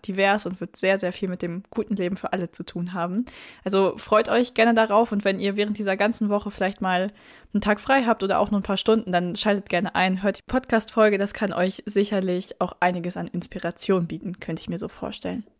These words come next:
Daneben werde ich's wahrscheinlich leider nicht schaffen in Göttingen. Da komm ich nämlich her, ist eine Universitätsstadt in Südniedersachsen,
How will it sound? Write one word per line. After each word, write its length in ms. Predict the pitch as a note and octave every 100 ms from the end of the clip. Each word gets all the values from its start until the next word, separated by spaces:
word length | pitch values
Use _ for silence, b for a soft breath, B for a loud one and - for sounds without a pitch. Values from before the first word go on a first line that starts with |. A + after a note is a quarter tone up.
| _ _ _ _ _ _
Daneben 500 | G#3 G#3 A3+ C4+ C4+
werde 180 | A3+ G#3
ich's 120 | G#3+
wahrscheinlich 420 | G#3 G3+ A3 A3
leider 240 | A3+ G3+ G3+
nicht 300 | G3+ C#4 -
schaffen 340 | C4 C4 C4+
in 160 | G#3 G3
Göttingen. 460 | G#3+ - D#4 D4+
Da 100 | A3
komm 200 | G#3 G#3 C4
ich 120 | C4+
nämlich 280 | A3+ A3 A3+
her, 100 | G#3+
ist 180 | G#3
eine 300 | - F#3+ F3+ F#3
Universitätsstadt 800 | G3+ G3 F#3 A#3 G#3+ - F#3+
in 140 | - F#3
Südniedersachsen, 800 | F3+ G#3 G#3 G#3 G#3 - G#3